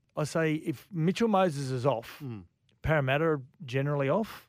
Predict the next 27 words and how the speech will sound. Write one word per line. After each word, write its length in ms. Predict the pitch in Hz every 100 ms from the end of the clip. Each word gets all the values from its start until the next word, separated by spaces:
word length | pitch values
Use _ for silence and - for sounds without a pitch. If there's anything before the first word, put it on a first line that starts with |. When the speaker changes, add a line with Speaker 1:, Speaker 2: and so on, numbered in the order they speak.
| -
Speaker 2:
But 60 |
what's 400 | 156 180 202 -
he, 300 | 185 151 139
what's 420 | 135 - 139 165 143
he 80 |
worth 320 | 123 127 117 -
to 100 | 95
that 260 | 104 -
club, 320 | - 131 170
more 160 | 113 101
importantly? 520 | 85 107 95 82 80 _ _ _ -
Speaker 1:
Exactly. 520 | 143 127 131 110 110
Well, 420 | 151 156 170 185 156 _ _ -
if 140 | 135
they 140 | 185
can 100 | 196
offer 220 | 196 143 151
him 100 | 135
a 60 |
million, 400 | 139 139 117 139
they, 140 | 143 131 _ _ -
they 120 | 131
can 100 | 117
afford 380 | 104 131 117 131
it. 100 | - _
And, 420 | 143 131 127 120 _ _ _ _ _ _
um, 500 | 131 135 135 135 120